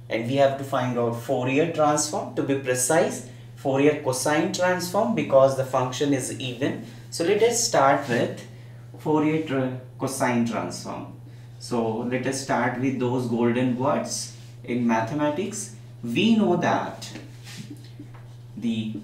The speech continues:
Fourier cosine transform, Fourier cosine transform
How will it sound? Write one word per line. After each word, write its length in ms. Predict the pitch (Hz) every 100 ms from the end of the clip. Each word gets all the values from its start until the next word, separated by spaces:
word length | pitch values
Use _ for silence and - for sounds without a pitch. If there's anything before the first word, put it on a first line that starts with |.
| -
Fourier 760 | - - 151 175 185 196 233 233 - - - - - - - - - - - - - - - - - - - - - - - - - - -
cosine 920 | 131 131 - 170 170 - - - - - - - - - - - - -
transform, 1080 | - 123 120 120 - - 156 170 185 208 - - - - - - - - - - - - - - - - - -
Fourier 400 | - 117 120 120
cosine 560 | 120 107 120 117 113 113
transform 880 | 110 98 101 - - 160 - -